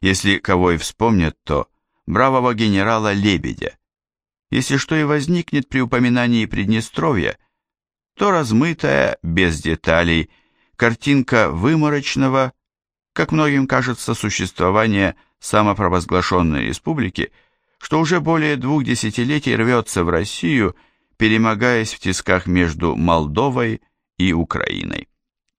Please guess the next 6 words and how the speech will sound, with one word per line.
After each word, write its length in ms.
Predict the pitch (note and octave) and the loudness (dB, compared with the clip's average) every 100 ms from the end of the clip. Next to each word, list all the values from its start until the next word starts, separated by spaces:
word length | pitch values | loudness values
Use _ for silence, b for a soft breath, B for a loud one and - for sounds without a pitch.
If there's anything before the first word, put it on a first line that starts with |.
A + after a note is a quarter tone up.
| _ _ _ _ _ _ - _ _ | _ _ _ _ _ _ -20 _ _
А 180 | E2+ E2+ | 0 2
ведь 280 | F2+ E2+ - | 2 0 -4
там 340 | F2 E2+ F#2 - | 2 2 2 0
люди 480 | A2 A#2+ A2+ F2+ A2+ | 0 2 2 0 0
живут. 560 | A2+ C#3 F#2+ - - _ _ _ _ _ _ _ _ - | 0 -4 -4 -10 -12 _ _ _ _ _ _ _ _ -2
Молдаване, 800 | F#2 C3+ C3 A2+ D2 B1+ D#2 F#2+ | 2 2 2 0 2 0 0 -2